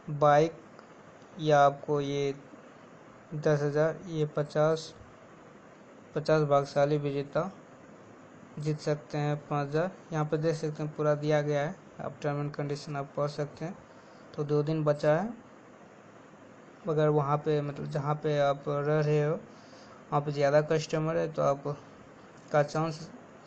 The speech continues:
increase हो जाएगा जीतने का, क्योंकि यहाँ पे आपका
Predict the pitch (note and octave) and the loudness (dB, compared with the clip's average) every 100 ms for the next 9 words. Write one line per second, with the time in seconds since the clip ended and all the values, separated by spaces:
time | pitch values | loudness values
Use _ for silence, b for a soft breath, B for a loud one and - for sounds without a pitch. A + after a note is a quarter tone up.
0 | B B B B D3+ C#3+ D3+ D#3 D3+ D3 | B B B B -8 -8 -4 0 2 4
1 | D3 D3 D3+ D#3 D#3+ E3 - C#3+ C#3+ C#3+ | 4 2 -2 -2 -2 -4 -6 -8 -6 -6
2 | C#3 D3 C#3+ C#3 - E3+ | -4 -2 -2 -2 -6 -12